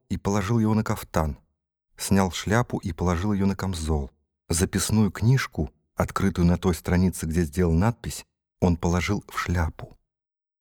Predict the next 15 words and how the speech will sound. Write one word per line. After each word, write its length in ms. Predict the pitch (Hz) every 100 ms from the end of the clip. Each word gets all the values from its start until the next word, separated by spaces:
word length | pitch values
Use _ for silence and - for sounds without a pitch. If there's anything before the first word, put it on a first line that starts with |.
| _ _ -
Увидев 440 | 85 92 87 -
на 80 | 85
земле 300 | 82 85 85
камень, 420 | - 117 85 76 - _ _ _ _ _
он 180 | - 85
поднял 480 | - 110 113 87 78
его 360 | 76 73 71 - _ _ _ _
и 100 | 85
тоже 420 | - - 107 101
положил 400 | - 85 78 92
в 80 | 85
шляпу. 480 | - 85 80 - - _ _ _ _ _ _ _ _ -
Потом 280 | 87 110 90
посмотрел 560 | 120 95 90 101 90
вверх, 500 | 82 95 123 - -